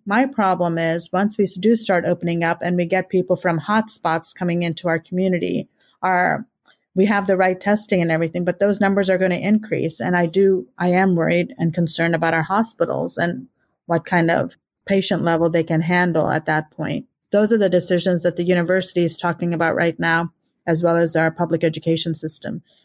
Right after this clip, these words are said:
That's gonna shift the next few months dramatically. Um, when you have half your population leave town, it's easier to manage, but that's not gonna be forever. So that's what we need to prepare for.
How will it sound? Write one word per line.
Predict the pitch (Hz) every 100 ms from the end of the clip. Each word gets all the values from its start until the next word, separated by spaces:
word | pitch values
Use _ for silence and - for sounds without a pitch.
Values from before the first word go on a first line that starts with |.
| _
That's | 185 196
gonna | - 180
shift | 165 - 196 185 - - _ -
the | 180
next | 180 175 - -
few | 180
months | 165 165 165 160 - _ 196
dramatically. | 160 170 170 170 160 151 135 - _ _ _ _ _ -
Um, | 120 107 -
when | 196 190
you | 180
have | 190 190 196 185 _ _ _ -
half | 196 190
your | 190
population | 185 190 190 185 180 190 190
leave | 180 175
town, | 190 185
it's | 156 -
easier | 165 160 165
to | 165 165
manage, | 160 160 165 175 - _ _
but | 208 - -
that's | 170 -
not | 170
gonna | 165 165
be | 170
forever. | 160 165 165 165 160
So | - 175
that's | 170 170
what | 165
we | 165
need | 165 160
to | 151
prepare | 160 - 165 160
for. | - 143 156